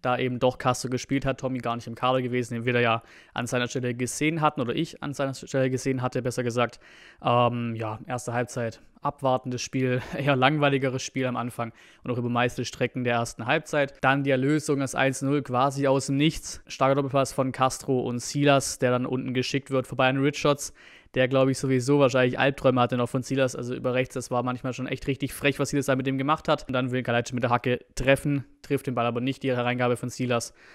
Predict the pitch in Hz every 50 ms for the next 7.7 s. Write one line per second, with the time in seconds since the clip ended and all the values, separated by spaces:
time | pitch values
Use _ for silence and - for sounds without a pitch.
0 | - _ - - 117 117 113 113 113 - 117 117 107 - 113 - - 120 113 113
1 | 107 104 - - _ - 127 123 - - 151 147 - 151 147 143 139 113 135 135
2 | 120 - 131 131 - - - - - 135 127 123 123 123 - - 127 123 123 117
3 | - - 123 123 123 120 120 120 - 117 120 - - - - - - - _ -
4 | 135 131 - - - 147 139 - - 139 - 131 127 123 123 123 123 127 120 -
5 | 123 120 120 120 123 117 - 151 175 196 196 - 127 131 131 135 127 139 127 143
6 | 143 156 160 151 147 147 139 170 170 - 196 190 196 - - - 190 139 127 127
7 | 123 - 135 127 123 147 156 165 165 185 180 180 -